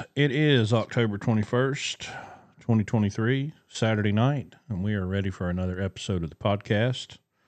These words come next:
It's been an eventful week. Um, wow, what a week.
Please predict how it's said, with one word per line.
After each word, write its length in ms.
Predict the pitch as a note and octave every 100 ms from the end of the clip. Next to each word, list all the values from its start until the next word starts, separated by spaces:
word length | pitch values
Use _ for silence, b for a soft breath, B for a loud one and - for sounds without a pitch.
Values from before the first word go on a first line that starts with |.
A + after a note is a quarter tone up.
| _ _ _
It's 120 | -
been 160 | A#2+ C3+
an 60 |
eventful 460 | A2 A2+ B2 - G2
week. 440 | A2+ F#2 - - _ _ -
Um, 460 | F2+ E2+ D2+ C#2+ - _ _ _ _ _ _ _ _ _ - - _ _ _ _ _ _ _ _
wow, 460 | E2+ G#2+ F2 - - _ _
what 160 | G2+ G2+
a 60 | E2
week. 360 | D#2 C#2+ _